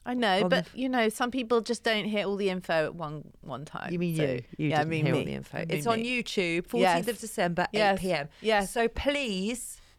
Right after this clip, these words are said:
Speaker 1: Come on, come and join us. There's gonna be Christmas presents.
Speaker 2: We were just having a little meeting about it, actually.
Speaker 1: Mm.
Speaker 2: There are gonna be Christmas presents.
Speaker 1: Yeah.
Speaker 2: There's gonna be giveaways.
Speaker 1: Yes.
Speaker 2: Obviously, all self-care related.
Speaker 1: There's gonna be a Christmas quiz.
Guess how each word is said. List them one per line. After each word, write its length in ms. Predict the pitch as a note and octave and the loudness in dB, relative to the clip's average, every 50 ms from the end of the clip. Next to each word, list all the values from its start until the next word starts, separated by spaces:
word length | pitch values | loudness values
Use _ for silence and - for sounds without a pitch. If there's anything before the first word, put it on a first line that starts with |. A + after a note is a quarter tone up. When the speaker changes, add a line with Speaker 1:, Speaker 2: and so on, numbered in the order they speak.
| - _ _ | -20 _ _
Speaker 1:
Come 260 | - - D#4+ C4+ B3 | 0 2 4 6 8
on, 180 | A3+ A#3+ B3+ | 6 6 6
come 300 | A#3+ - - - D4+ C#4+ | 2 0 2 2 4 4
and 100 | D4 C4+ | 4 2
join 300 | - - C4+ C4+ C4 A#3+ | 4 4 4 4 6 6
us. 180 | G#3 E3+ F3+ - | 4 4 2 2
There's 160 | - A3 G#3 | 0 -2 0
gonna 180 | - A#3 A3+ A3 | 2 0 0 2
be 140 | - G#3 F#3+ | 0 -2 -4
Christmas 480 | - - - - B3 - - G3+ F3+ | -4 -2 0 0 0 0 0 -4 -6
presents. 480 | - - D3+ D#3 D#3 - D3+ F3 - F3+ | -2 0 0 0 0 -2 -8 -8 -2 0
Speaker 2:
We 140 | A3+ A#3+ A#3 | 0 2 2
were 80 | B3 | 0
just 220 | - C4+ C#4+ - - | 0 -2 -4 0 0
having 220 | D4 C#4 C4 A#3+ | 2 2 2 2
a 60 | A#3+ | 2
little 220 | A#3+ A3 - A3 G#3+ | 2 4 2 2 2
meeting 360 | A3+ A3+ A3+ - - E3 D#3 | 2 0 0 -4 -4 -6 -4
about 400 | D3+ - D3 C#3 C#3+ - - D3 | -2 0 -2 -2 -2 -4 -4 -6
it, 80 | C3+ - | -4 -2
actually. 400 | - - G3+ G#3 G3 E3+ D3 D3+ | 0 0 0 2 2 2 0 2
Speaker 1:
Mm. 20 | D#3 | 6
Speaker 2:
There 160 | B3 B3+ C#4 | 8 10 10
are 140 | D4+ E4+ E4+ | 10 10 8
gonna 100 | E4+ D#4 | 4 0
be 100 | C4 A#3 | 0 -2
Christmas 320 | - F3+ - - E3 - | -2 -4 -4 -4 -10 -10
presents. 360 | - - D3 - E3 F#3+ G#3+ | -6 -6 -4 -4 -2 2 2
Speaker 1:
Yeah. 100 | A3+ A3 - - - - _ - - | 2 2 2 -4 -14 -20 _ -8 -4
Speaker 2:
There's 180 | G#3 A3+ A3+ | -2 -2 -2
gonna 200 | - - A#3 A3 | -2 -2 -2 -2
be 100 | G3 A3+ | -2 -2
giveaways. 560 | - C4 B3+ G#3+ G3+ F3 D3+ D3 D3+ E3 G3+ | -2 -2 -2 0 2 2 2 2 2 2 2
Speaker 1:
Yes. 300 | G3+ G3+ F#3 G#3+ A3 - - | 4 4 4 4 2 4 2
Speaker 2:
Obviously, 400 | C4+ D4+ D4+ E4 - - C#4 - - | 2 4 2 -4 -6 -6 -12 -4 0
all 160 | C4+ B3+ A3+ | 0 0 0
self-care 560 | - - G#3+ G3+ G3+ - - - G#3 F#3 F3 | -2 -2 -2 -2 -2 -2 -2 0 0 0 2
related. 480 | D#3+ E3+ E3 D#3 D3 D3 - - D#3 D#3 | 2 2 0 0 -2 -4 -4 0 4 4
Speaker 1:
There's 100 | C4+ - | 4 4
gonna 200 | - F#4+ C4 B3 | 4 2 2 4
be 120 | - A3 | 2 2
a 60 | A3 - | 2 2
Christmas 420 | - - C#4 - - E4 D#4+ - | 2 0 0 0 0 -4 -4 -4
quiz. 400 | - - G#3 D3+ F3 B3 - | -2 2 4 4 4 2 0